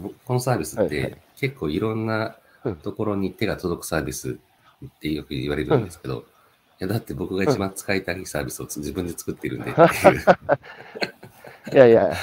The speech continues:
Speaker 2: いいですよね。自分が使いたいものがなければ自分で使う、作ってしまうっていう。
Speaker 1: そうそうそう。だから本当に今、月の半分以上、僕サービス、
Speaker 2: うん。
Speaker 1: サービス自分で使ってるんですけど、いや、めちゃめちゃ楽-
Speaker 2: なるほど。
Speaker 1: 楽しいっていうですね。はい。
Speaker 2: ああ、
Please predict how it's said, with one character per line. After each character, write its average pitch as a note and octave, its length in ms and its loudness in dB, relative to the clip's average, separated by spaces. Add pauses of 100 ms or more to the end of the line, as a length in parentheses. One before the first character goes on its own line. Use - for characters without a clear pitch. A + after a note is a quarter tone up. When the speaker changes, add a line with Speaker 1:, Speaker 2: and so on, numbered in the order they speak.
(480)
Speaker 2:
い F#3+ 80 -2
い A3+ 40 4
で G#3 60 10
す - 100 -4
よ G#2+ 60 4
ね。 C3 180 10
自 C#3+ 140 2
分 D3 140 6
が D3 100 8
使 - 160 6
い C#3+ 60 10
た D#3 80 8
い D3 40 12
も D#3 80 8
の D#3+ 100 10
が C#3 60 10
な B2+ 100 8
け B2 60 4
れ A#2 60 2
ば A2 60 2
自 A2 140 -4
分 A#2+ 100 4
で A2+ 100 4
使 B2 160 2
う、 G#2 200 4
作 - 140 0
っ C#3 40 4
て G#2 160 -6
し F#2 80 -8
ま E2+ 100 -6
う E2+ 40 -6
っ - 20 -10
て E2+ 160 -10
い E2+ 40 -4
う。 - 180 -10 (440)
Speaker 1:
そ - 140 -10
う E2+ 60 -6
そ E2 80 -10
う - 40 -14
そ - 60 -16 (320)
う。 - 20 -10
だ F2 80 -10
か D#2+ 100 -6
ら D#2+ 120 -4
本 G2+ 180 -6
当 G#2 100 -6
に G2 180 -2
今、 E2+ 280 -4 (360)
月 - 220 -4
の G#2+ 80 -2
半 G#2 180 0
分 G#2 120 4
以 G2 80 2
上、 C2+ 400 -2
僕 - 220 -12
サ E2 100 -4
ー D2 60 -4
ビ C#2 60 -12
ス、 D2 120 -8
Speaker 2:
う F#2 180 -8
ん。 F2 340 -10
Speaker 1:
サ - 140 -10
ー - 20 -8
ビ D2+ 60 -10
ス - 80 -12
自 C#2+ 120 -6
分 F2 100 -4
で E2 80 -2
使 - 180 -6
っ F2 100 -8
て E2 100 -4
る E2 280 -4
ん - 60 -8
で C2 60 -14
す - 100 -16
け - 80 -12
ど、 C2 160 -10 (920)
い - 40 -6
や、 E2+ 80 -2
め F2 80 0
ち A#2 60 6
ゃ A2 40 6
め - 60 2
ち G2 80 -2
ゃ - 20 -2
楽- - 20 -
Speaker 2:
な F#2 60 0
る F2+ 80 -2
ほ - 80 -8
ど。 E2+ 60 -2
Speaker 1:
楽 E2 120 -4
し - 80 -8
い - 60 -6
っ - 20 -10
て - 200 -20
い B1 40 -14
う - 40 -20
で - 80 -18
す - 100 -20
ね。 B2+ 140 -16
は - 80 -20
い。 - 40 -20 (320)
Speaker 2:
あ C3+ 60 6 (140)
あ、 - 80 -14